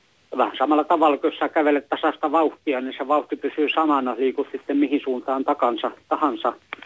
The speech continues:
Siinä vaan se liike eri suunnissa sitten vaihtelee sen mukaan, minnekä päätät kääntyä. Niin se ajan ja liikkeen,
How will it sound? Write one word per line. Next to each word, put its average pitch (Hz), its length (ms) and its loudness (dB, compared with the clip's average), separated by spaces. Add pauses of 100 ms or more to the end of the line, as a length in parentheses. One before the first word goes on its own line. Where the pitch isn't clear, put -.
(300)
Siinä 117 200 0
vaan 123 160 0
se 139 100 2
liike 143 400 4
eri 139 220 2
suunnissa 139 520 0 (840)
sitten 139 360 -4
vaihtelee 139 540 -2
sen 147 120 0
mukaan, 127 520 0
minnekä 131 360 -2
päätät 135 400 -2
kääntyä. 127 580 2 (540)
Niin 143 140 2
se 185 120 4
ajan 165 360 4
ja 143 120 -4
liikkeen, 160 600 0